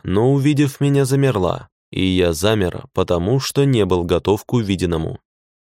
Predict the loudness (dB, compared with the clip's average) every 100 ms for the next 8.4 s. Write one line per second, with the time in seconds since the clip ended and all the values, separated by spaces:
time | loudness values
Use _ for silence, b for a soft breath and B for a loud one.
0 | _ _ _ _ 0 2 2 0 0 0
1 | 0 0 -2 -4 -2 -2 0 0 2 2
2 | 0 0 0 0 -2 -2 -2 -4 -2 0
3 | 0 0 0 2 2 0 -2 -6 -10 -4
4 | 0 0 2 0 0 -2 2 0 0 0
5 | 0 2 0 -2 -10 _ _ _ _ _
6 | _ _ 0 2 2 0 -2 -6 -8 -10
7 | -14 _ _ _ _ -2 -2 -2 -2 0
8 | 0 -2 -10